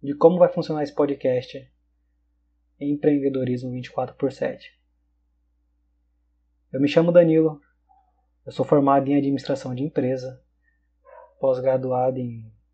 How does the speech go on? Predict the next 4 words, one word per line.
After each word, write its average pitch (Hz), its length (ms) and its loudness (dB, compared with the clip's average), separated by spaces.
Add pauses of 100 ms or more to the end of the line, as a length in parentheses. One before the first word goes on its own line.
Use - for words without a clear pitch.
(380)
empreendedorismo, 143 1000 -2 (1040)
sou 156 140 6
formado 151 440 4
também 127 600 -4